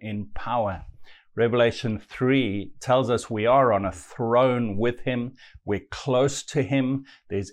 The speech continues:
intimacy, there's acceptance. We are righteous, we are pure. There's some amazing imagery here. But I want to focus today in this last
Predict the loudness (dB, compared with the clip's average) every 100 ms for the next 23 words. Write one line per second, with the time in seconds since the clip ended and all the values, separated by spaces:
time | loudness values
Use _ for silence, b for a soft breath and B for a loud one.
0 | -2 0 0 2 4 4 2 0 0 0
1 | -2 -2 -4 -8 -12 -12 -2 -2 0 -4
2 | -4 -4 -6 -4 -4 -2 0 -2 -4 -8
3 | -8 -8 -8 -8 -4 -4 -4 -6 b b
4 | _ -4 -2 -2 2 2 4 2 2 0
5 | 0 0 0 0 -2 -6 -8 -8 -8 -12
6 | -14 B B B B _ 2 2 2 0
7 | 0 2 2 2 -2 -2 0 0 0 -2
8 | -2 -2 -4 2 4 4 2 -6 -16